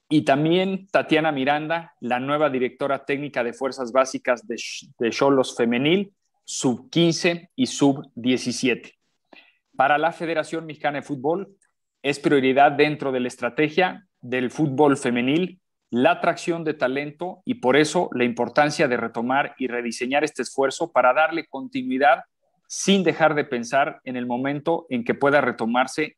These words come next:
en las ciudades pendientes. Mi profundo agradecimiento a la fifa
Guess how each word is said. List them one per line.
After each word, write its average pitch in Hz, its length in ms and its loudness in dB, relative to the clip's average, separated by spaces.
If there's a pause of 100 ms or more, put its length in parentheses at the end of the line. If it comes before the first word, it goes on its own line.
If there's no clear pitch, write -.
en 135 380 -4
las 131 340 2
ciudades 127 480 0
pendientes. 127 840 -4 (920)
Mi 139 180 4
profundo 160 580 4
agradecimiento 139 840 4
a 131 40 6
la 117 140 2
fifa 180 480 -2